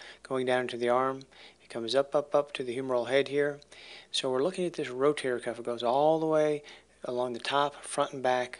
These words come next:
of this round ball. So over here it looks nice and normal.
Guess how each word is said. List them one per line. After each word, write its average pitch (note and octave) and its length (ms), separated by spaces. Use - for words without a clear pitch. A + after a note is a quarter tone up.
of A#2+ 120
this A#2+ 180
round B2 320
ball. A#2 340
So - 140
over C#3 140
here G3 200
it D3+ 60
looks C3+ 180
nice D#3 380
and D#3+ 60
normal. C3 400